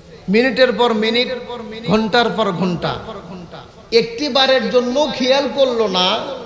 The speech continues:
যে এমন লোলাযুক্ত হাতওয়ালাও মানুষ এই জমিনে অনেক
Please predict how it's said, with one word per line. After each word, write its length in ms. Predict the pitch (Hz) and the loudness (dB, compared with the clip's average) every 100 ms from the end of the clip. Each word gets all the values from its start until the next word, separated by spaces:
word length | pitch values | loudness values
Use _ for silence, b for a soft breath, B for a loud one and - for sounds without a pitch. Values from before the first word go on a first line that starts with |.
| 226 190 180 202 | -12 -12 -14 -8
যে 100 | 175 - - | -6 -6 -4
এমন 640 | 247 254 277 269 247 220 208 | -4 0 0 0 -2 -2 0
লোলাযুক্ত 800 | 247 247 311 220 294 220 - | 0 2 2 2 -2 -4 -2
হাতওয়ালাও 1200 | 269 180 214 240 - 226 233 254 294 277 247 233 190 | 0 2 0 0 -2 2 4 6 6 6 4 2 0
মানুষ 460 | 214 226 240 262 - 214 | 0 2 0 0 -2 2
এই 180 | 220 | 2
জমিনে 400 | 190 180 196 190 | 4 2 2 2
অনেক 320 | 185 170 170 | 4 4 4